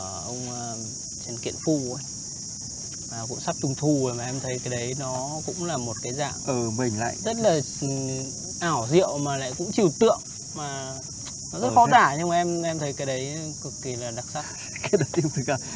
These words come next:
Speaker 2: mình cũng xin lỗi là mình cũng viết ra rồi, nhớ trong đầu rồi, nhưng mà lại không thể đọc được vì không, không,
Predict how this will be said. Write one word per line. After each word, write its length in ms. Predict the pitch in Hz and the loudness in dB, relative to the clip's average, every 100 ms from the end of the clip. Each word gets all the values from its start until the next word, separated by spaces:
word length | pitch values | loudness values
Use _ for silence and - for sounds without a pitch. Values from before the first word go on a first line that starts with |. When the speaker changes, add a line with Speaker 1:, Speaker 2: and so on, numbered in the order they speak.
| 170 160 | -6 0
Speaker 2:
mình 180 | 143 | 2
cũng 160 | 139 156 | 2 0
xin 200 | - 175 | 2 2
lỗi 200 | 160 175 | 2 0
là 60 | 170 | 0
mình 160 | 180 | 0
cũng 180 | - 180 | -2 2
viết 140 | 294 | 6
ra 140 | 240 202 | 10 10
rồi, 260 | 180 151 | 8 6
nhớ 200 | 131 151 196 | 6 4 4
trong 140 | 220 | 6
đầu 240 | 208 156 131 | 8 8 4
rồi, 260 | 135 123 - - - | 2 2 -2 -8 -4
nhưng 180 | 175 190 | 0 4
mà 80 | 175 | 4
lại 100 | 143 | 4
không 140 | 233 | 4
thể 120 | 226 | 8
đọc 140 | 156 139 | 8 8
được 80 | 156 139 | 4 2
vì 120 | 147 | 2
không, 220 | 202 208 | 2 2
không, 280 | - 196 | 0 -2